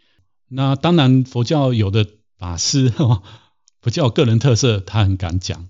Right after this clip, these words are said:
哦，那相对比较大的团体嘞，哦，因为他可能要顾及方方面面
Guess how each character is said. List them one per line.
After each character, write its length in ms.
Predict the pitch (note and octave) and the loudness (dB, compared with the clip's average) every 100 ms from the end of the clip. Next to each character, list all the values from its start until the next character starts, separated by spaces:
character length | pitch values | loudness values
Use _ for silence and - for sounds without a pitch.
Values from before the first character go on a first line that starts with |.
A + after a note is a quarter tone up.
| _ | _
哦， 340 | - E2+ E2+ F#2+ | -14 -12 -10 -6
那 540 | C3 C3+ C3 B2+ B2+ C#3+ _ _ | -4 -2 -2 -2 -4 -10 _ _
相 260 | - E3 D#3+ | -6 -4 0
对 120 | D#3 | 0
比 80 | A2 | 0
较 140 | C#3+ | -2
大 180 | C#3+ A#2 | 0 -2
的 60 | |
团 220 | G#2 G2+ G#2 | -2 -2 -2
体 160 | F#2 | -2
嘞， 240 | F2+ F#2 F#2+ - _ _ | -4 -6 -8 -16 _ _
哦， 200 | G2 G#2+ | -4 0
因 140 | C#3+ | 2
为 80 | D3 | 2
他 140 | C3 | 2
可 160 | C3 G#2 | 0 -2
能 140 | F#2 | 0
要 140 | A2+ A#2+ | 0 0
顾 380 | - - C#3+ G2+ | -4 -2 0 0
及 300 | F#2 F#2 F2+ _ _ _ | 0 -2 -4 _ _ _
方 220 | A#2 G#2+ | -2 0
方 140 | A2 G2+ | 2 2
面 200 | A2 F#2 | 2 2
面 300 | G2 F2+ | 0 -4